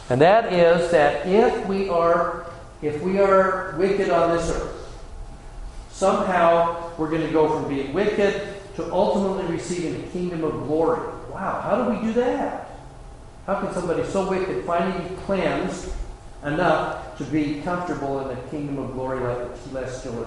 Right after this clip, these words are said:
terrestrial kingdom? Well, it's a combination, right? His grace, the atonement, makes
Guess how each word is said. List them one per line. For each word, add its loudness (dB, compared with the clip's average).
terrestrial -10
kingdom? -8
Well, -8
it's -10
a -12
combination, 0
right? 0
His 2
grace, 0
the -4
atonement, 2
makes -4